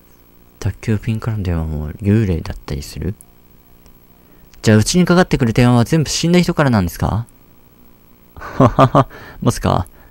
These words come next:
あ、違うっぽいわ。大体あなたがかけてきた電話がこうして僕に繋がっているでしょう？この世とあの世の境界なんて実にあやふやなものなんです。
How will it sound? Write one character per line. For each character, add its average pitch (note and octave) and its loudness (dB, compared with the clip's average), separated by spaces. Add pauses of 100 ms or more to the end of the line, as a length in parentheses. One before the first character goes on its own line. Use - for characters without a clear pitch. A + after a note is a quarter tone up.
(280)
あ、 D#2+ -8 (460)
違 - -8
う F2 0
っ - -6
ぽ E2+ 0
い D2+ -2
わ。 - -14 (360)
大 B2 6
体 C#3 4
あ C#3 6
な D#3 4
た D#3+ 6
が B2 4
か C#3+ 0
け D3+ 2
て C3 0
き - -12
た F2+ 2
電 G2 4
話 G2 4
が G2 4
こ - 2
う G#2 4
し - -8
て B2+ 2
僕 A#2 0
に F#2 0
繋 - -2
が A2 2
っ - -2
て - -2
い A#2+ 4
る B2 4
で A2+ 0
し - -6
ょ G1+ -6 (720)
う？ - -20
こ - -2
の E2+ 2
世 F2 4
と D#2+ 2
あ F2 4
の F2+ 2
世 G2 4
の G#2 2
境 F#2 2
界 G2 0
な G2+ 0
ん - -4
て F#2 0
実 F2+ 0
に A#2 4
あ F#2 2
や G2+ 4
ふ B2 0
や B2 2
な C3 2
も C3 2
の C#3 0
な C3 2
ん - 0
で G2 -2
す。 - -6